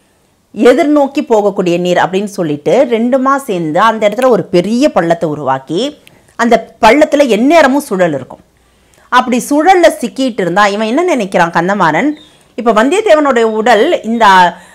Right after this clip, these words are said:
ஆறு வெள்ளத்துல வந்து இந்த அருவி கொட்டுற இடத்துல இருந்து இங்க கீழே விழுந்திருந்தது அப்படின்னா, அவனுடைய உடல் இதே இடத்துல சமாதி ஆயிடும். அந்த இடத்துல போய் யாரும் தேடி கண்டுபிடிக்கவே முடியாது.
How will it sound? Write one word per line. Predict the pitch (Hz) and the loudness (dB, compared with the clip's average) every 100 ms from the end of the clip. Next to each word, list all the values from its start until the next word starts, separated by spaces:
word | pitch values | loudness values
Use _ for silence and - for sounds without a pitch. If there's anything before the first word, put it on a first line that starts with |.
| - | -6
ஆறு | - 214 285 349 330 | 2 6 6 4 4
வெள்ளத்துல | 226 240 277 277 269 233 | 2 2 2 0 0 2
வந்து | 190 208 226 311 | 0 -2 -2 -2
இந்த | 277 | 2
அருவி | 190 208 269 269 | 2 2 0 -2
கொட்டுற | 226 202 247 | -2 0 0
இடத்துல | 233 180 196 202 | 2 2 0 0
இருந்து | 208 185 311 | 0 0 -2
இங்க | 320 214 | -2 -4
கீழே | 214 254 277 | -4 0 0
விழுந்திருந்தது | 196 170 196 247 226 156 147 143 160 196 - | 2 2 2 2 2 0 -2 0 2 2 0
அப்படின்னா, | 156 - 147 147 139 143 214 269 - _ _ _ - | -4 -6 -12 -8 -6 0 0 0 -8 _ _ _ -10
அவனுடைய | 175 175 170 165 165 | -8 -6 -6 -6 -4
உடல் | 165 185 190 180 311 208 | -4 -2 0 0 -2 -4
இதே | 165 165 208 | -6 -4 -4
இடத்துல | 226 175 151 165 220 | -4 -6 -8 -8 -10
சமாதி | - 165 156 160 143 | -10 -10 -6 -6 -6
ஆயிடும். | 127 107 - _ _ _ _ - | -8 -10 -14 _ _ _ _ -8
அந்த | 160 160 160 | -6 -2 -2
இடத்துல | 170 208 269 254 | 0 0 0 -2
போய் | - 262 | 0 0
யாரும் | 208 233 233 240 | 2 2 2 0
தேடி | 233 214 226 | -2 0 0
கண்டுபிடிக்கவே | 220 196 220 190 - 190 240 | 0 -2 -2 -6 -6 -4 -4
முடியாது. | 165 190 170 | -2 0 0